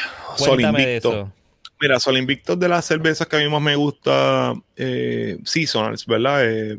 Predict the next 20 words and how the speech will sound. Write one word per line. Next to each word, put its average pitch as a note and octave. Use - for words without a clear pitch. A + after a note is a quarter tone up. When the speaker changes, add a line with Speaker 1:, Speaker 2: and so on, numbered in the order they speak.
Speaker 1:
antes B2+
la E3+
hacían D#3+
más D#3+
consecutivamente, D#3
pero A2+
pues B2
la G#2+
han G#2
conservado B2+
más B2+
un, B2+
se-, C3
un B2
seasonal. A#2
Eh, A2+
es B2+
un D3+
Belgian D#3
Ale, D#3